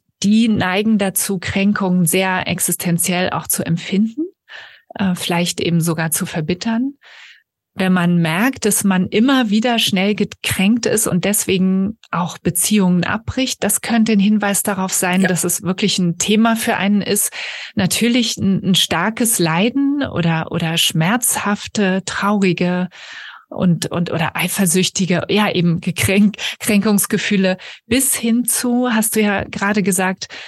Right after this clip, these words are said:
Speaker 1: psychischen Symptomen, psychosomatischen und sogar psychiatrischen, ne, also Depressionen zum Beispiel, äh, geht ja dann in diese Richtung. Und Verbitterung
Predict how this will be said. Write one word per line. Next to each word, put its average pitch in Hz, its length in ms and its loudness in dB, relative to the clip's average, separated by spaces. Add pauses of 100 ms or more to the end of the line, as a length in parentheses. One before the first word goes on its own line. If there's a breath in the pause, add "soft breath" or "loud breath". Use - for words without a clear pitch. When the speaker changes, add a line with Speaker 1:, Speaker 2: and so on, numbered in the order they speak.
(140 loud breath)
Speaker 1:
psychischen 240 760 2
Symptomen, 233 920 0
psychosomatischen 180 1080 0
und 208 300 0
sogar 190 380 0
psychiatrischen, 185 920 -2 (160)
ne, 214 180 0
also 247 160 0
Depressionen 180 720 -2
zum 226 200 -4
Beispiel, 220 540 -2 (480 loud breath)
äh, 208 200 0
geht 196 200 -2
ja 196 100 0
dann 190 220 0
in 175 120 0
diese 185 280 -2
Richtung. 185 520 -2 (320 loud breath)
Und 196 160 2
Verbitterung 190 760 0